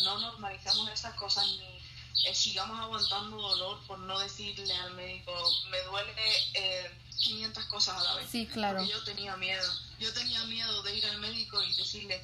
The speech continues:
Speaker 1: "Me duele la cabeza, me mareo, tengo sudores nocturnos, eh, me duelen los riñones, no puedo agacharme".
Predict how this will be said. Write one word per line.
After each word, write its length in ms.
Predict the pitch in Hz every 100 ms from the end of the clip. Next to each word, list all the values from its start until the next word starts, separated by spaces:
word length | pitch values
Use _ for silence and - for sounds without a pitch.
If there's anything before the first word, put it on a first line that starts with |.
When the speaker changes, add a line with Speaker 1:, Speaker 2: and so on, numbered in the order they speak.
| - -
Speaker 1:
"Me 60 | -
duele 220 | 202 226
la 140 | 247 262
cabeza, 400 | 254 247 254 247
me 140 | 214 220
mareo, 360 | 240 233 254
tengo 220 | 233 208 208
sudores 380 | 233 233 247
nocturnos, 800 | 254 269 254 247 240 247 247 - -
eh, 220 | 208 202
me 100 | 202
duelen 320 | 196 214 233 247
los 140 | 247
riñones, 520 | 254 254 247 247 247 233
no 180 | 214 214
puedo 180 | 233
agacharme". 720 | 240 269 254 262 240 240 240